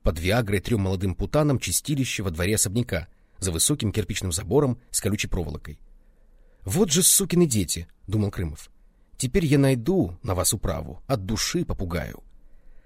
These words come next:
Дама сделала большой глоток красного сухого. Он махнул стопку хорошего коньяку. «Ведь кто-то был ещё в этой компании?» спросил Крымов.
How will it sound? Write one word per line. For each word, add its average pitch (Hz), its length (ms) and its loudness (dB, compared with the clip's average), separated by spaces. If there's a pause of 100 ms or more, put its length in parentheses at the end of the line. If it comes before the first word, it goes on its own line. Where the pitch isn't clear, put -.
(220)
Дама 101 240 4
сделала 101 300 0
большой 92 300 0
глоток 90 320 -2
красного 104 340 -2
сухого. 90 480 -4 (380)
Он 185 140 8
махнул 127 400 4
стопку - 380 -2
хорошего 95 420 -2
коньяку. 87 460 -6 (880)
«Ведь 151 300 2
кто-то 185 420 4
был 196 280 4
ещё 147 280 4
в 135 60 4
этой 135 160 2
компании?» 101 640 2 (320)
спросил - 380 -2
Крымов. - 400 -10